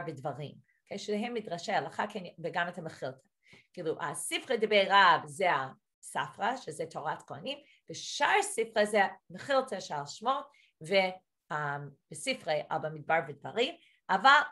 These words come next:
כאן יש קצת טעות, כאן או משהו לא מסתדר, כי הציטוט זה יהיה דווקא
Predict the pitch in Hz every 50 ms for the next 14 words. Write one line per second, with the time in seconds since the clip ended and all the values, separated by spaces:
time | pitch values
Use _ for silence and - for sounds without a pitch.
0 | - _ - 254 262 247 240 220 208 208 208 - - - - 214 196 - - -
1 | - 302 320 311 - 247 220 190 185 175 190 233 226 - 214 196 208 208 208 208
2 | - - 254 247 302 302 294 294 - _ _ _ _ - 208 175 - - - 160
3 | 165 156 156 156 - - - 165 - - - 339 370 320 - - - - 156 175
4 | 175 180 196 190 190 185 185 196 - -